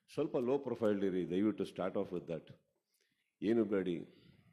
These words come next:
In fact, ನಾನು ಎಲ್ಲ ಫ್ಯಾನ್ಸ್‌ಗೂ ಫೋನ್ ಮಾಡಿ ಎಲ್ಲರಿಗೂ ಹೇಳಿದ್ದು ಇಷ್ಟ, ದಯವಿಟ್ಟು ಯಾರು ಹೋಟ್ಲ್ ಹತ್ರನೂ ಬರಬೇಡಿ ನೀವು. I do, I don't want it ಅಂತ. But ಇದು ನನ್ನ ಕಡೆಯಿಂದ ನ್ಯಾಯ ಮಾಡೋದು, ಅನ್ಯಾಯ ಮಾಡೋದು ಗೊತ್ತಿಲ್ಲ, because he wanted to do it very big, so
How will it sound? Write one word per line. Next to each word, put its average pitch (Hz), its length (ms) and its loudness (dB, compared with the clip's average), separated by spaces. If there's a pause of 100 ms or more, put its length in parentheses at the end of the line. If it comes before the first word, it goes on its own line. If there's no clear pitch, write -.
(120)
In 107 120 -8
fact, 101 300 -6
ನಾನು 87 160 -2
ಎಲ್ಲ 101 240 0
ಫ್ಯಾನ್ಸ್‌ಗೂ 98 460 -2
ಫೋನ್ 98 300 -2
ಮಾಡಿ 87 280 -2
ಎಲ್ಲರಿಗೂ 98 380 0
ಹೇಳಿದ್ದು 92 280 -2
ಇಷ್ಟ, 85 160 -6
ದಯವಿಟ್ಟು 92 420 0
ಯಾರು 87 160 0
ಹೋಟ್ಲ್ 85 280 -2
ಹತ್ರನೂ 80 240 -6
ಬರಬೇಡಿ 76 340 -6
ನೀವು. 73 200 -8
I 71 100 -12
do, 82 160 -10
I 80 120 -10
don't 90 260 -6
want 85 220 -6
it 78 140 -12
ಅಂತ. 69 160 -14 (600)
But 78 140 -6 (1200)
ಇದು 143 280 4
ನನ್ನ 123 280 4
ಕಡೆಯಿಂದ 131 340 2
ನ್ಯಾಯ 104 380 4
ಮಾಡೋದು, 120 340 4
ಅನ್ಯಾಯ 110 260 4
ಮಾಡೋದು 101 340 2
ಗೊತ್ತಿಲ್ಲ, 90 300 0
because 92 320 -4
he 107 120 -6
wanted 98 340 -6
to 90 100 -2
do 95 120 -2
it 78 120 -6
very 87 200 -2
big, 92 220 -2
so 87 180 -10